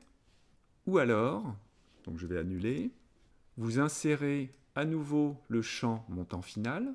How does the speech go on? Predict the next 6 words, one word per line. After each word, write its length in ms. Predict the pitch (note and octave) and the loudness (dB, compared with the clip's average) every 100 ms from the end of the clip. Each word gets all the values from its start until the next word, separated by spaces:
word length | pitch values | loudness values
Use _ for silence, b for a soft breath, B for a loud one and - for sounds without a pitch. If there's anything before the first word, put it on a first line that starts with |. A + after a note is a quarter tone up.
| - _ _ _ _ _ - | -10 _ _ _ _ _ -20
Donc 160 | _ | _
il 60 | F2 | -10
va 120 | F2+ | -10
apparaître 580 | F2+ G2 G2 G2+ - - _ | -8 -6 -4 -6 -8 -20 _
deux 260 | F2+ G#2 A#2+ | -6 -2 -2
fois. 460 | - D3+ F3 C4 | -2 -2 -2 -6